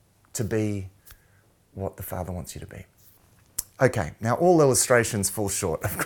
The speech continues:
course, but this is something like what God wants from us. I remember in, uh, the first time I went to Israel and I was in Jerusalem, I had the opportunity to have a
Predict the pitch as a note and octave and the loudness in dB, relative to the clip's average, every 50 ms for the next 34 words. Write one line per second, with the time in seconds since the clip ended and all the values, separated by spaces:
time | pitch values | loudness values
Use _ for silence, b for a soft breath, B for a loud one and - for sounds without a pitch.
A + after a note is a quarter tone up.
0 | - - - A2 - - - - D3+ D#3+ E3+ E3+ D#3+ B - - - E4 E4 E4 | 0 4 4 4 4 2 0 0 -2 -4 -4 -4 0 B 4 6 8 8 8 8
1 | - E4+ - - - - - A3+ B3 C4+ C4+ - C4 A#3+ A3 E3+ D#3 D#3+ D#3+ D#3+ | 8 8 8 8 8 8 8 6 4 4 4 4 4 6 8 8 8 6 6 4
2 | - C3+ D#3 E3 - - C3 - D3+ E3 E3 E3 D3 D#3 D#3 D3 D#3 D3+ - - | 2 4 4 4 4 4 0 0 4 4 6 4 4 4 2 2 2 2 0 0
3 | - F#3+ G3 A3+ B3 F3+ - - - - - - - _ B B B B B B | 2 4 4 4 4 2 0 -2 -4 -6 -8 -12 -20 _ B B B B B B
4 | B B B B B B B B B B D#3+ E3 G3 A3 G#3+ G3 E3 D3 C#3 - | B B B B B B B B B B 2 4 4 6 8 8 8 8 6 4
5 | - - C#3+ C3+ C3 C3 B2+ B2+ - - _ - - A#2 A2 F2+ - - - - | 0 -2 -2 -2 -2 -2 -4 -4 -8 -10 _ -8 -6 -4 -4 -4 -6 -10 -14 -20
6 | - - - - C3 C3 - - E3+ D#3+ - - C#3+ C3 B2 A#2+ A#2 - B2 A#2 | -20 -20 -14 -10 -8 -6 -2 0 0 0 2 2 0 0 0 -2 -2 -2 -2 -2
7 | A#2 A2 A#2 A#2 A2+ - - - A#2+ A2 G#2+ - C3+ C3 - - C#3 A#2+ A2 G#2+ | -2 -2 -2 -4 -4 -4 -4 -4 -4 -4 -2 -2 -2 0 2 4 4 4 4 4
8 | G#2+ A2 - - B2 A2+ A2 A2 G#2+ F#2 - - - - A#2+ A2+ A2 A2 G2+ - | 2 -2 -4 -6 -6 -6 -4 -4 -6 -6 -10 -12 -12 -10 -8 -6 -6 -4 -4 -4
9 | G#2 A#2 A#2 A#2 A2 A#2 A#2 A#2+ A#2+ - - B2 A2+ A2+ B2 G2+ A#2 A2+ G#2+ G2+ | -4 -4 -2 -2 -2 -2 -2 -2 -2 -2 -2 -2 -2 -2 -2 -2 -2 -4 -4 -4
10 | - - - - C#3+ C#3 C3+ A#2+ B2 A2 G#2+ - - - - - B2 A2+ A2+ A2+ | -6 -8 -8 -6 -4 -4 -4 -4 -4 -6 -6 -8 -10 -10 -8 -6 -4 -4 -4 -6
11 | A2 B B B B B B B - C3+ C3+ B2+ A2 - - - A#2 A2 G#2 G#2+ | -8 B B B B B B B 0 2 2 2 0 -4 -6 -4 -2 -2 -2 -2